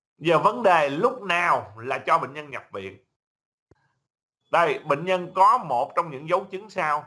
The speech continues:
thì cho nhập viện. Thí dụ, lớn tuổi quá, trên bảy chục, tám chục tuổi nên cho nhập viện.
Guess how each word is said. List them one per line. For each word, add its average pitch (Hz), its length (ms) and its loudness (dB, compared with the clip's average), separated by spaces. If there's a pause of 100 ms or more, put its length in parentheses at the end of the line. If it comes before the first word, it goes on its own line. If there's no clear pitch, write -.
thì 110 320 -10 (220)
cho 131 120 -2
nhập 107 240 -8
viện. 98 300 -10
Thí 214 100 -2
dụ, 175 240 4 (760)
lớn 208 300 2
tuổi 170 200 6
quá, 214 360 6
trên 180 240 4
bảy 135 160 0
chục, 131 280 -8
tám 190 200 2
chục 143 160 -12
tuổi 117 200 -4
nên 143 260 -6
cho 131 80 -4
nhập 104 260 -10
viện. 92 260 -12